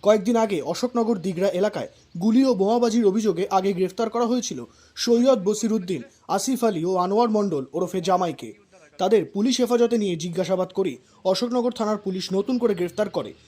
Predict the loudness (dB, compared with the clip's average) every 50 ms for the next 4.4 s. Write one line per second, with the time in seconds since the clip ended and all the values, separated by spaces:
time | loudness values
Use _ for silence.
0 | -20 _ -4 0 2 2 4 4 2 2 2 0 0 0 0 -2 -4 -6 -6 -6
1 | -4 -2 -2 -2 -2 -4 -4 -4 -4 -6 -6 -8 -10 -12 -16 -18 -18 _ _ _
2 | _ -2 -2 0 0 0 -2 -2 -2 -2 -4 -2 -2 -4 -6 -6 -10 -14 -16 -16
3 | _ _ _ _ _ _ -20 -18 -4 0 0 2 2 0 0 0 0 0 0 2
4 | 2 2 2 2 2 0 -2 -4